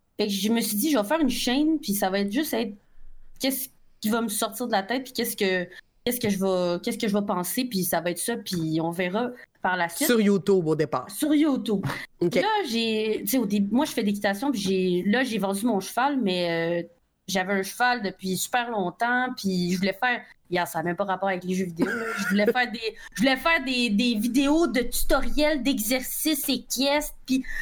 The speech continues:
Speaker 1: sais, ça a pas
Speaker 2: OK,
Speaker 1: rapport.
Speaker 2: ok.
Speaker 1: Fait
Speaker 2: C'était
Speaker 1: que là,
Speaker 2: ailleurs,
Speaker 1: euh,
Speaker 2: là.
Speaker 1: euh, c'était, c'était ailleurs, mais en même temps, je voulais faire des,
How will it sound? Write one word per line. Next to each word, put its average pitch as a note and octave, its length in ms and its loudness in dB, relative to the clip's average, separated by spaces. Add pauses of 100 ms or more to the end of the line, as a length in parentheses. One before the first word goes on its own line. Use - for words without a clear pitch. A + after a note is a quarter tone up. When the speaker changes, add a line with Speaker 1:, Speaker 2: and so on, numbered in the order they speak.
(200)
Speaker 1:
sais, C4 120 0
ça B3 160 2
a G3+ 40 2
pas G#3 120 -2
Speaker 2:
OK, A3 100 -2
Speaker 1:
rapport. A#3 320 4
Speaker 2:
ok. D3 140 -4
Speaker 1:
Fait G3+ 300 2 (440)
Speaker 2:
C'était - 200 0
Speaker 1:
que - 40 0
là, G#3 120 4
Speaker 2:
ailleurs, F#3 280 4
Speaker 1:
euh, C3+ 260 -2 (340)
Speaker 2:
là. F#3 140 0
Speaker 1:
euh, E3+ 40 -2
c'était, D#3+ 200 -4 (220)
c'était - 220 -8
ailleurs, F3 460 0
mais F#3 100 2
en F#3 60 0
même G#3 140 2
temps, C4+ 140 0
je C4 60 -4
voulais A3 160 0
faire A#3 240 0
des, G#3+ 120 -14